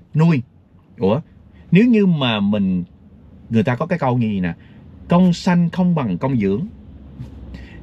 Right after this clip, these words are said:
Nhưng mà không cần biết Loan là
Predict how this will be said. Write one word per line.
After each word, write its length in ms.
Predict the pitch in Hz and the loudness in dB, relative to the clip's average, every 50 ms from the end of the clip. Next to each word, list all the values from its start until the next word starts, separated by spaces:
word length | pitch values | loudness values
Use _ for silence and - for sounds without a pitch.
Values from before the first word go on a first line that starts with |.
| - - 113 | -12 -2 4
Nhưng 300 | 160 185 190 185 170 156 | 4 6 6 6 4 2
mà 160 | 143 123 104 | 0 -2 -2
không 260 | - - 180 190 190 | -2 0 0 0 0
cần 200 | 170 143 113 107 | 0 0 -2 0
biết 180 | 139 202 233 - - - - - - - - | 0 -2 -2 -4 -8 -20 -20 -20 -20 -16 -6
Loan 460 | - 151 170 175 175 170 165 156 143 127 | -2 2 2 4 4 2 2 0 -2 -2
là 340 | 117 107 101 95 87 87 | -2 -2 -2 -2 -4 -6